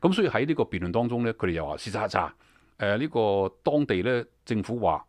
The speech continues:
食貓食狗呢樣嘢冇確鑿嘅證據，冇可靠嘅報導。阿曼斯想去反駁，嗱，如果我反駁好簡單，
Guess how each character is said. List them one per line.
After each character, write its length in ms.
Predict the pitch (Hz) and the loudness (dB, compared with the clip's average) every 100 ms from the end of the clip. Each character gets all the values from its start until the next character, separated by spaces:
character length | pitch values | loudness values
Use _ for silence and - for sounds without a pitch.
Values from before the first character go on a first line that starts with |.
| _ | _
食 140 | - 110 | -12 -4
貓 180 | 123 131 | -2 -2
食 120 | - | -4
狗 200 | 87 101 | -4 0
呢 60 | 131 | 0
樣 140 | 95 | 0
嘢 180 | 80 82 | -2 -6
冇 300 | 98 87 90 | -4 -2 -2
確 280 | 95 - 92 | -2 0 0
鑿 160 | - - | -4 -10
嘅 80 | 95 | -8
證 120 | - 78 | -10 -10
據， 240 | 78 73 71 _ _ | -10 -10 -12 _ _
冇 200 | 98 104 | -4 -2
可 160 | - 95 | -2 -4
靠 180 | - 85 | -4 -6
嘅 120 | 80 | -6
報 200 | 85 76 | -8 -10
導。 160 | - - _ - - - _ | -12 -16 _ -20 -20 -20 _
阿 80 | 151 | 2
曼 200 | 135 117 | 4 4
斯 140 | 110 | 0
想 180 | - 117 131 | 2 2 4
去 200 | 104 98 _ | 0 0 _
反 300 | - - 87 | -10 -8 -6
駁， 200 | 110 85 - | -2 -2 -2
嗱， 140 | 90 | -2
如 100 | 104 | 0
果 140 | 170 104 | 2 2
我 20 | |
反 140 | 104 | 2
駁 100 | 113 | 0
好 180 | 92 90 | 0 -2
簡 40 | 90 | -2
單， 160 | 90 | -4